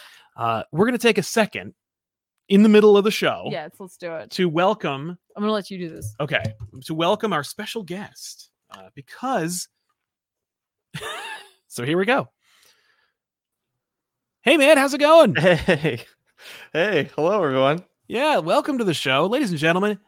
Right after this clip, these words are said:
Speaker 1: Daniel Warren Johnson, Uber writer and artist extraordinaire.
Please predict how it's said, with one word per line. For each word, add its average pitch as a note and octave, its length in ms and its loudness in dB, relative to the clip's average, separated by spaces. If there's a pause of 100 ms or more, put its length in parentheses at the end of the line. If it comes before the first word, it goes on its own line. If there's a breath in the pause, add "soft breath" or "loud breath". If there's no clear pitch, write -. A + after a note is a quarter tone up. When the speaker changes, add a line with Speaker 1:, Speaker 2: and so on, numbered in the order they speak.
(200)
Speaker 1:
Daniel A#3 300 -2
Warren G3 240 4
Johnson, D#3 460 0
Uber A#3+ 300 -2
writer G3 420 4
and G3+ 100 2
artist E3 400 2
extraordinaire. D#3+ 800 0